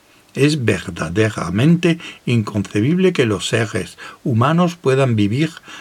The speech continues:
allí en la periferia. Carecen de los requisitos más elementales de los caballeros bien educados.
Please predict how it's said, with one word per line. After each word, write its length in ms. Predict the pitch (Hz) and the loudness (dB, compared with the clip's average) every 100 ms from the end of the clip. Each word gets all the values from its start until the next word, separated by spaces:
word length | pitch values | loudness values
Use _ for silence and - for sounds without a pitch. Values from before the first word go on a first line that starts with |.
| - | -6
allí 480 | - 120 110 170 190 | 0 0 0 0 2
en 100 | 160 | 4
la 160 | 147 135 | 2 2
periferia. 800 | 143 135 113 - 131 - - - - _ _ _ _ _ _ _ _ _ _ _ - | -2 0 -2 0 -2 -4 -10 -12 -16 _ _ _ _ _ _ _ _ _ _ _ -4
Carecen 640 | 101 92 139 135 190 180 | -4 0 0 2 2 4
de 80 | 147 | 4
los 240 | 110 - - | 2 -2 -6
requisitos 880 | 120 110 - 101 - 135 180 170 - - - - | -2 -2 -2 -4 -4 -2 0 0 -2 -18 -18 -4
más 300 | 120 135 - | 0 0 0
elementales 720 | 110 101 95 98 135 160 156 | 0 0 -4 -2 0 0 0
de 140 | 131 104 | 0 0
los 180 | 95 | -2
caballeros 960 | - - - 87 - 131 143 156 165 175 - - - | -10 -10 -6 -6 -2 0 4 4 2 0 -8 -18 -4
bien 300 | 135 127 143 | 0 2 2
educados. 680 | 143 139 147 151 131 - | 2 0 0 0 -2 -8